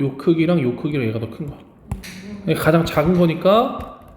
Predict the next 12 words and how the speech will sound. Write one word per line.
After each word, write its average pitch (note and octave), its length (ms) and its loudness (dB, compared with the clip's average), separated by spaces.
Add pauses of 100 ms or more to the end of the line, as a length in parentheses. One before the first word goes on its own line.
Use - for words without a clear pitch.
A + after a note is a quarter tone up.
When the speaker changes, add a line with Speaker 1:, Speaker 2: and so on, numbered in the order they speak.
(160)
Speaker 1:
육분의 G3+ 480 0
일이 G3+ 240 2
얘보다 C#3 260 0
더 - 80 -4
작고, - 880 0
이렇게 F#3 360 2
두 - 140 -8
개만 E3+ 260 4
비교를 D3+ 320 -2
해주면 F3 220 -2
되는 G#2+ 200 -8
거야. - 80 -14